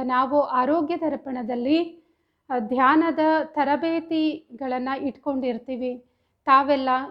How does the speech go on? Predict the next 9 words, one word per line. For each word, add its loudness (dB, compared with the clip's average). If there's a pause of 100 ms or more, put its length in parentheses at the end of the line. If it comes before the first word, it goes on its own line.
ಇದನ್ನ -4 (200)
ಖಂಡಿತವಾಗಿ -2 (380)
ಅಟೆಂಡ್ 0
ಮಾಡ್ಬೇಕು, -2
ಇದರ -4
ಲಾಭವನ್ನ -2
ಪಡಿಬೇಕು. -6 (320)
ಇದರಿಂದ 4 (680)
ನಮ್ಮ 0